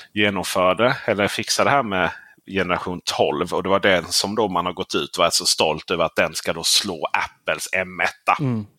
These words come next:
Speaker 1: Eh, och då kostar den alltså tjugoett tusen då. Så då har vi en dator som kostar tjugoett tusen. Det är lite med sexton gig ram.
Speaker 2: Mm.
Speaker 1: Och,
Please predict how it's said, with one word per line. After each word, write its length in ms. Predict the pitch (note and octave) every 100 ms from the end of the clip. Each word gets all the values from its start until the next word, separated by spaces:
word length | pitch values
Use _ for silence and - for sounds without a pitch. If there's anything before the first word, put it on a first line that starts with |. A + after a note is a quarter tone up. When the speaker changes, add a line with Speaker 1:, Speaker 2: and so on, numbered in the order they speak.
| -
Speaker 1:
Eh, 880 | E2+ D2+ A1 A1 A1+ A1 A1 A#1 -
och 180 | G2+ -
då 80 | G2
kostar 340 | A2 G#2 G2
den 100 | F#2
alltså 240 | D#2+ -
tjugoett 560 | - - A#2+ A#2 C#3+ C3+
tusen 460 | - E2+ - E3+ D#3
då. 160 | - - _ _ _ -
Så 160 | -
då 80 | F#2
har 200 | F#2 F2
vi 100 | E2+
en 100 | E2+
dator 340 | F2 F2+ - D#2+
som 120 | D#2+
kostar 340 | E2 D#2 C#2
tjugoett 420 | - C3+ C#3+ C#3+
tusen. 420 | - G2 - - - - -
Det 120 | -
är 40 |
lite 760 | - D#3 C#3+ - - G2 G2 F2+ _ - - - -
med 200 | G2+ -
sexton 400 | G#2 - - D#2
gig 240 | F2 D#2+
ram. 280 | C#2 C2+ C#2+ - - _ _ -
Speaker 2:
Mm. 200 | B2+ A2+ B2 - -
Speaker 1:
Och, 440 | F2+ D#2+ _ -